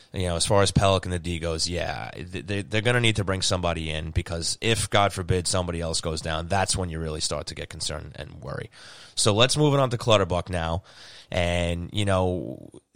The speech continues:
there, there, there, like I said before, there, there had been some line juggling going on even before he went down.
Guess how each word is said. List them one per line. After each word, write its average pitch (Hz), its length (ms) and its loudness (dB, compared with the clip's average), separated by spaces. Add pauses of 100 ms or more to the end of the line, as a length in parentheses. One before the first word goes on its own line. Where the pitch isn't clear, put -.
(100)
there, 113 180 2
there, 110 260 4
there, 104 380 4
like 98 180 4
I 113 40 4
said 113 200 2
before, 95 360 6
there, 90 180 6
there 90 200 2
had 87 120 0
been 113 160 4
some 113 180 2
line 98 240 2
juggling 90 320 0
going 87 240 0
on 85 160 -2
even 92 220 0
before 90 460 -2
he 87 100 -4
went 80 240 -6
down. 78 340 -4